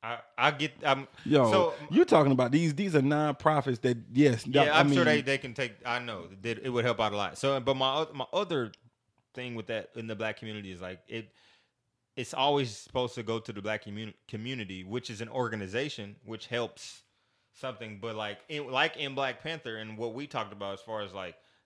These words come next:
Speaker 1: the black community or whoever that person is that gentrifies that neighborhood, we're not even talking about that. We're talking about, uh, uh,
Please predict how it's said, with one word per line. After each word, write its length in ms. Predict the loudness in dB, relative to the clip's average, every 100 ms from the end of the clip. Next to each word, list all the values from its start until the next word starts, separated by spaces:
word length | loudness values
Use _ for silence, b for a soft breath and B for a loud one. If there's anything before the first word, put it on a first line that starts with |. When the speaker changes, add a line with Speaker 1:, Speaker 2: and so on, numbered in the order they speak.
| -10
Speaker 1:
the 100 | -8
black 580 | -8 -6 -2 -2 -2 -10 -20 -12
community 540 | -10 -8 -10 -10 -8
or 180 | -6 -6
whoever 480 | -4 -4 -4 -4 -4
that 280 | -4 -6 -6
person 400 | -8 -8 -10 -10
is 300 | -10 -12 -12
that 300 | -10 -10 -12 _ _ _ _ _ _ -10
gentrifies 680 | -8 -8 -6 -2 -2 -2
that 180 | -6 -6
neighborhood, 600 | -6 -8 -10 -10 -12 -14 -18 -18 -8
we're 120 | -4
not 220 | -2 -2
even 220 | -2 -8
talking 360 | -6 -4 -4 -6
about 300 | -10 -14 -16
that. 220 | -20 -20 -12
We're 100 | -8
talking 320 | -2 -2 -2
about, 380 | -6 -4 -4 -6 -12 _ _ _ _ _ _ _ _ _ _ -12
uh, 40 |
uh, 500 | -12 -10 -10 -10